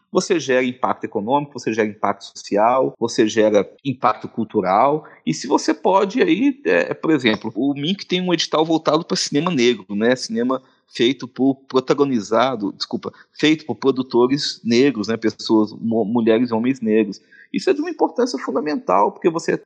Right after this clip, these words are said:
não só tá fomentando uma cadeia produtiva, que é a cadeia do audiovisual do cinema, que é uma cadeia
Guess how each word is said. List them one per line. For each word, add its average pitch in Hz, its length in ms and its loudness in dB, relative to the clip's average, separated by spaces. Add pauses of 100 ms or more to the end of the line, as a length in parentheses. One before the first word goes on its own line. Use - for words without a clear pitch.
não 196 180 0
só 208 160 0
tá 170 120 0
fomentando 156 540 -2
uma 156 140 -2
cadeia 120 340 0
produtiva, 110 480 -2
que 131 60 -6
é 120 40 -2
a - 40 -8
cadeia 107 260 2
do 101 100 0
audiovisual 104 520 2
do 113 60 -8
cinema, 113 500 -4
que - 80 -12
é 117 40 0
uma 107 120 -4
cadeia 104 380 -2